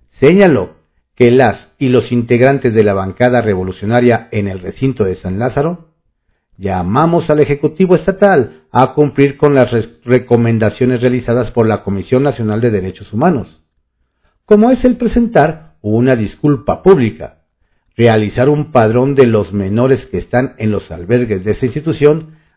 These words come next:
darles los servicios de salud y el trato que merecen, con respeto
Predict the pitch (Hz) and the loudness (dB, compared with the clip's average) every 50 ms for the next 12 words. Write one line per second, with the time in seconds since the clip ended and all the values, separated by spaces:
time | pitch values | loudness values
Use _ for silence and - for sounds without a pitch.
0 | _ _ - 107 113 120 117 117 113 107 107 101 - - 107 104 104 127 120 120 | _ _ -4 0 0 2 2 2 0 0 0 -2 -2 -2 -2 0 0 -2 -2 -2
1 | 123 107 104 - - 107 135 170 170 - - _ _ _ _ _ - 123 123 120 | -4 -4 -4 -4 -2 0 0 0 -2 -4 -12 _ _ _ _ _ 2 2 4 4
2 | 117 113 117 175 190 185 185 - 196 190 - - - 147 127 110 104 98 95 104 | 2 2 2 2 2 2 2 0 -2 -2 -2 0 4 4 4 4 2 -2 -2 -4
3 | 101 92 - 80 71 - _ _ _ _ _ _ _ _ _ _ _ - 113 110 | -6 -6 -8 -12 -20 -20 _ _ _ _ _ _ _ _ _ _ _ -2 0 0
4 | 113 110 101 98 104 101 - - - 175 190 185 - 208 202 196 - - _ _ | 2 0 -2 -2 -4 -4 -4 -2 2 2 2 4 4 2 2 2 0 -14 _ _